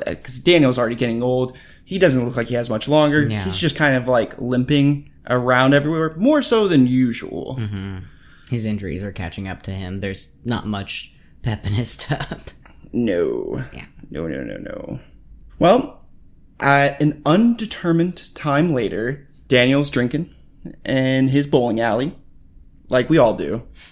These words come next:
Speaker 1: You know, Thursday night bowling. And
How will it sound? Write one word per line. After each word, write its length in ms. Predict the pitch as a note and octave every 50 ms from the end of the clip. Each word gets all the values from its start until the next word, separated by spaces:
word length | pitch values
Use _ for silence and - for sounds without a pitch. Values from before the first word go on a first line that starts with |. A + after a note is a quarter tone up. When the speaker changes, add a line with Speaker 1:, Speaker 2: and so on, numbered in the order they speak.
| - - - - - - - - - - - - - - - - - - - - - - - - - - - - - - - -
Speaker 1:
You 160 | - G3+ A3
know, 420 | G3+ D3 B2+ G2 D2 - - - - - - _ - _ _ _ _ -
Thursday 320 | D#3 C3+ B2 - A2 G#2
night 200 | F2+ D#2 C#2 G2+
bowling. 460 | G#2 A#1+ C2 B1 - B1+ - - - - - - _ - _ _ _ _ - - _ _ _ -
And 460 | - G2+ A2 A#2 A#2 A2+ G#2 -